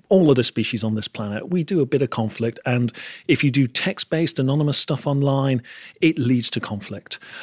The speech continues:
But there's another thing that's going on. Um, it's actually, just as it is in the physical world, it takes a lot of effort to build institutions, as it were, that allow us to bring out the thing that is really important for human beings,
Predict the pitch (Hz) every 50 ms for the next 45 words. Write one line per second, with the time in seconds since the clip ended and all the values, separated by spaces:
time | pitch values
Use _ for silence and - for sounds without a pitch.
0 | - - - 127 123 - 170 160 156 143 147 151 147 151 165 165 160 131 - -
1 | - 143 139 131 123 120 - - - 127 123 120 117 110 107 104 98 92 92 -
2 | _ _ _ - - - - - - _ - 127 120 117 117 127 - 160 127 -
3 | - - 151 160 - 160 - - 185 180 170 160 - - - _ _ - - 165
4 | - 208 202 202 - 190 170 180 185 170 160 - - 151 120 117 - - 117 107
5 | 110 110 107 107 110 120 131 - - - - - - _ - 131 120 - - -
6 | 151 165 160 - 151 143 139 160 - 180 160 170 156 131 - 139 143 - _ -
7 | - - 135 131 131 - - _ _ - 151 147 151 151 143 147 143 131 117 -
8 | _ _ _ _ _ _ _ _ _ _ _ - 175 147 - - - - - -
9 | - 202 170 - - 131 113 107 101 110 98 110 113 - 113 104 104 98 98 107
10 | 107 - - - - - - - - - 131 - 147 139 147 - - _ _ -
11 | - - - _ _ _ - - 127 139 143 143 151 151 135 - - 143 131 143
12 | 139 143 139 - - - - - 147 139 131 - - 127 113 117 131 131 143 151
13 | 143 139 131 117 110 104 98 - - 101 - 104 - - 104 - 113 104 101 98
14 | - 110 104 104 104 104 -